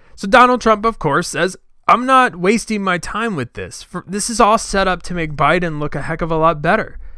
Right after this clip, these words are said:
He should be covid-free by the time the debates start. He'll be asymptomatic and he won't, he shouldn't be a carrier anymore, right? Fourteen days or whatever.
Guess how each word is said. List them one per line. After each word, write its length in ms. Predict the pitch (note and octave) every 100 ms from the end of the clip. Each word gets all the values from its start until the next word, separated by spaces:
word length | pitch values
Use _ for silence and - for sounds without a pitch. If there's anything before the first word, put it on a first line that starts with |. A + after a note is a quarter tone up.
| - - - - - -
He 120 | - G3
should 220 | B3+ A3+
be 100 | B3
covid-free 840 | - G#3 G#3 G#3+ F3 - G#3+ B3+
by 160 | D3 B2
the 140 | A#2+
time 260 | C3+ C3 B2
the 80 |
debates 460 | B2 B2 A#2 A#2 - - -
start. 220 | - - -
He'll 100 | D3
be 100 | E3+
asymptomatic 840 | F#3+ G3+ G#3+ G#3 G3 C3 B2+ E3
and 80 | E3+
he 80 | D#3+
won't, 280 | D3+ D#3 D#3+
he 100 | E3
shouldn't 280 | G3 G3
be 120 | F3+ F3+
a 40 |
carrier 480 | - A#3+ G3 C3 A#2
anymore, 460 | G2 F#2+ E2+ - - - -
right? 260 | D3+ G#3
Fourteen 420 | - G3+ F#3+ G3+ G3
days 280 | G#3+ F#3 D3+
or 80 |
whatever. 380 | A2 F2+ F#2 -